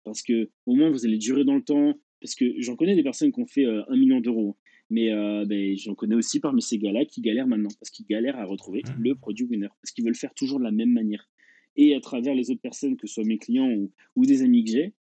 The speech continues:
Speaker 1: notamment une personne que je vais voir tout à l'heure, ben, en fait, ces gars-là, ils cartonnent. Parce que, euh, parce qu'ils restent sur le même produit, ils sont focus, mais ils, ils pensent vraiment d'abord, euh, bénéfice client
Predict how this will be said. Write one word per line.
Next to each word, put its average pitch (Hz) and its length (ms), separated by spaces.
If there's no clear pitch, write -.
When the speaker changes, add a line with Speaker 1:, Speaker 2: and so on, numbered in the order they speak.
Speaker 1:
notamment 113 380
une 113 60
personne 104 260
que 110 80
je 101 80
vais 104 60
voir 101 100
tout - 140
à 95 40
l'heure, 127 220
ben, 104 240
en 101 80
fait, - 200
ces 113 140
gars-là, 107 240
ils 98 320
cartonnent. 160 380
Parce - 180
que, 120 100
euh, 104 360
parce 104 160
qu'ils 117 200
restent 160 180
sur 135 120
le 120 60
même 110 160
produit, 110 220
ils - 40
sont 123 140
focus, 170 340
mais 104 80
ils, 101 160
ils 127 140
pensent 139 340
vraiment 175 300
d'abord, 147 560
euh, 107 320
bénéfice 151 520
client 120 300